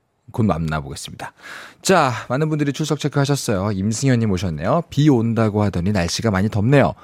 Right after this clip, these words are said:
이런 날에는 시원하게 씻고 라디오를 듣는 게 최고. 출석합니다." 하셨는데, 야, 이 남자분들은 등목이라는 게 있죠. 등-, 등목. 크, 정말 좋아요. 그 찬물로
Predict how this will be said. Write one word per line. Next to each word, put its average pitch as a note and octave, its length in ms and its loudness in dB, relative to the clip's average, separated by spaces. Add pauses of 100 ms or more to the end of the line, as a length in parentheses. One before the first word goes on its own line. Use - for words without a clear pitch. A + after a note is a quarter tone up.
이런 F3 200 6
날에는 F3+ 280 6
시원하게 F3+ 420 4
씻고 F#3 440 2 (400)
라디오를 G#2 340 2
듣는 F2+ 180 -2
게 G#2+ 160 -6 (140)
최고. A#2 360 -4 (120)
출석합니다." E3 520 4
하셨는데, B2 380 0 (320)
야, D#2 260 -4 (460)
이 D3+ 120 -4
남자분들은 F3+ 680 2
등목이라는 G3+ 680 4
게 D#3+ 160 0
있죠. A#2+ 180 -4
등-, - 260 -2
등목. B2 580 0
크, - 240 -16
정말 B2+ 280 -8
좋아요. D#2+ 480 -10
그 F2+ 140 -8
찬물로 F#3+ 440 2